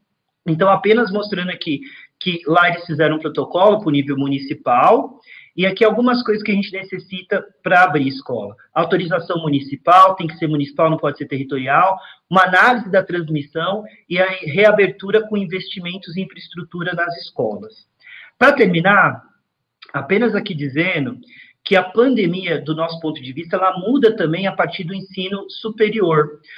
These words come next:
No ensino superior, nós temos alguns elementos que são muito ma-, importantes pra nossa análise. Primeiro, que ele é,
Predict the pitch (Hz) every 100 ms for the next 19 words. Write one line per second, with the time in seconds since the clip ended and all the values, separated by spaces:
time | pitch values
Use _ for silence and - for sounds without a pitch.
0 | - - 233 - 269 220 - 180 180 208
1 | 202 208 208 208 - 185 170 277 277 247
2 | 214 190 196 - - - 185 190 240 220
3 | 208 214 - 170 170 196 196 - 190 196
4 | - 190 175 175 190 180 147 127 117 120
5 | 123 - - - - _ 226 247 254 269
6 | 208 214 202 202 220